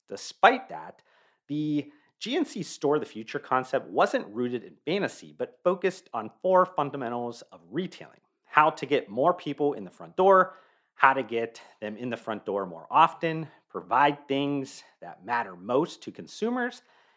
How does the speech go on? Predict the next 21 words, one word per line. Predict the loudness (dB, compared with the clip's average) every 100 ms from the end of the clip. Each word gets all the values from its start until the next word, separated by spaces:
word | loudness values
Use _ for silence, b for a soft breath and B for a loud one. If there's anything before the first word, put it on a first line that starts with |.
| b
and | -2
offering | 6 8 8 4 0 4
on-brand, | 6 6 0 -4 -4 -6
on-trend | -2 -2 -2 -4 -6
products | -6 -8 -8 -12 -18
and | -2
services. | 2 4 2 -6 -20 -20 _ _ _ _
In | 2 6
other | 6 6
words, | 4 2 0 -6 -16 -16
I | -12
was | -12 -8
focused | 0 0 2 -2 -4 -16
on | -16 -8 0
football, | 2 4 4 6 4 0 B B
frequency, | -6 -4 -6 -6 -6 -4 -6 B B
relevance, | -2 0 0 -4 -10 -16 -16
and | -14 -6
brand | -6 -6 -10
consistency. | -6 -2 -2 -4 -14 -20 _ _ _ _ _
Now, | 0 0 -2